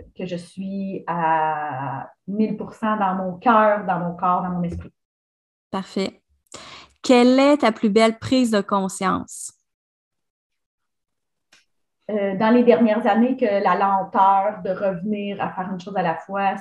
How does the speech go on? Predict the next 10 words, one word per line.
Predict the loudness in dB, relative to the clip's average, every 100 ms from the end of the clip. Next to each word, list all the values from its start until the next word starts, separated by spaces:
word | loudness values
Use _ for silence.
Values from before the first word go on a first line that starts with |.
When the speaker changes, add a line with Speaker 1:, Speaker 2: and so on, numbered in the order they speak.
| -8
Speaker 1:
c'est | -10 -6
comme | -4 -2
la | -4
clé | -6 -10 -8 -4
de, | -4 -4 -8 -16 -10 -8
de, | -8 -12 _ _ _ _ _ _ _ _
de | -6
la | -6
conscience, | -2 -2 0 -2 -6 -6 -6 -8 -12 -12
euh, | -8 -8 -8 -12